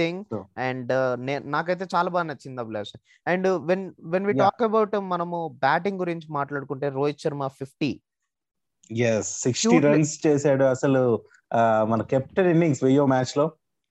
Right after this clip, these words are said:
Speaker 2: కెప్టెన్ ఇన్నింగ్స్ కావాల్సింది. ఎస్, కమ్‌బ్యాక్ అయ్యాడు, ఫామ్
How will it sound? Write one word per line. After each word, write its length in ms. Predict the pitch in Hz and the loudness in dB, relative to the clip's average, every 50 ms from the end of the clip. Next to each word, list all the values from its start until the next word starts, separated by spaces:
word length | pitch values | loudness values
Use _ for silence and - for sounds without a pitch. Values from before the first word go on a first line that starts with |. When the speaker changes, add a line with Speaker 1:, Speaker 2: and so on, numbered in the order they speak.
| _ - | _ -6
Speaker 2:
కెప్టెన్ 280 | 147 131 151 156 147 | -2 0 0 2 2
ఇన్నింగ్స్ 320 | 143 143 147 139 139 - 131 | 4 4 2 2 0 0 -2
కావాల్సింది. 800 | - - 123 127 131 131 131 127 - 127 123 120 120 131 160 - _ _ _ _ _ _ | 0 2 2 2 4 2 2 0 0 -2 -2 -2 -2 -4 -6 -8 _ _ _ _ _ _
ఎస్, 240 | 135 151 160 160 - | 0 0 0 0 -4
కమ్‌బ్యాక్ 500 | - - 127 127 127 131 139 147 143 - | -2 -2 -2 0 2 2 2 2 2 2
అయ్యాడు, 200 | 143 131 127 135 | 2 2 2 2
ఫామ్ 560 | 127 - 123 123 127 131 127 120 113 110 104 | 0 0 0 2 2 2 2 2 0 -2 -4